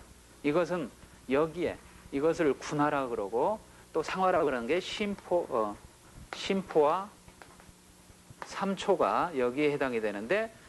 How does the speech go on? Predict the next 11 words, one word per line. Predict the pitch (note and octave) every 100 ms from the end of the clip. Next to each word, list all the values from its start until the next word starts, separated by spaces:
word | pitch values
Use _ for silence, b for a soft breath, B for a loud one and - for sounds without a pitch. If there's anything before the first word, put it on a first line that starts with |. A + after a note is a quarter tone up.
| B -
여기엔 | D3 E3 F#3+ F#3
도형적으로 | C#3+ E3 F3+ E3+ D#3 C#3+
봤을 | C3 A#2+ B2+
때 | C#3+ C3
이 | -
타원형입니다. | - A#3 A#3 A3+ D#3+ G2 G#2 -
타원형. | - F3 B2 D#2 - - - - - - B B B
가장 | - - E3 F3 F#3+ G3 G3+ G3+ F#3 D#3 C#3
조화로운 | - D3 E3 F3+ F#3 F#3
그런 | D3 D3 C#3
형상이 | D#3 C#3+ B2+ C3+ G#3